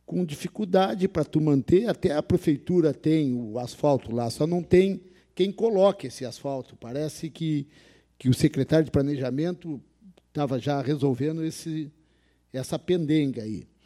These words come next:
mas que fique bem claro. E também quero saudar aqui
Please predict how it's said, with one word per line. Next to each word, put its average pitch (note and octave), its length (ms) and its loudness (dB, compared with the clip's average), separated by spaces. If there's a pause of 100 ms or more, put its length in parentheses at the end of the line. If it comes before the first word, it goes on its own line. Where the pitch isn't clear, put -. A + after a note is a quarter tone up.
(180)
mas C#3+ 480 0
que E3 120 -2
fique D#3 340 0
bem F3+ 200 6
claro. A2 400 -2 (300)
E D#3 80 2
também F#3 300 2
quero F#3+ 220 2
saudar D3+ 480 6
aqui D3 520 2